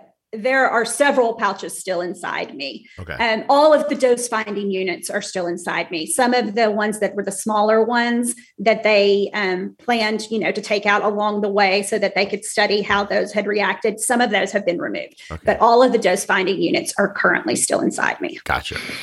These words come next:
Speaker 2: So some of them have been retrieved for testing. Some of them are still inside. Is the plan for you to keep them?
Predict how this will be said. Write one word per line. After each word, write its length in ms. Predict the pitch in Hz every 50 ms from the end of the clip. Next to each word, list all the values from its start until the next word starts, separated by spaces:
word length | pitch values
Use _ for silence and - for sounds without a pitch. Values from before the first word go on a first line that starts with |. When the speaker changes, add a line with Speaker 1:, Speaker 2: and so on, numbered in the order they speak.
| - -
Speaker 2:
So 200 | - - 92 82 67 -
some 260 | - - - 95 104
of 60 | 107
them 140 | 104 107 101
have 80 | 95 82
been 140 | 87 82 80
retrieved 380 | 80 80 - - 92 73 67
for 120 | - - 67
testing. 420 | - 131 120 117 - - 113 101
Some 220 | - - 98 95
of 60 | 95 85
them 120 | 87 80
are 40 | 78
still 220 | 76 - - 85 78
inside. 280 | 73 - 98 90 - -
Is 140 | - 117 104
the 100 | - -
plan 340 | - - 117 107 113 123 139
for 160 | 135 - -
you 220 | 107 101 104 113 107
to 160 | - - 78
keep 340 | - - - 117 120 - -
them? 320 | - 180 190 214 226 233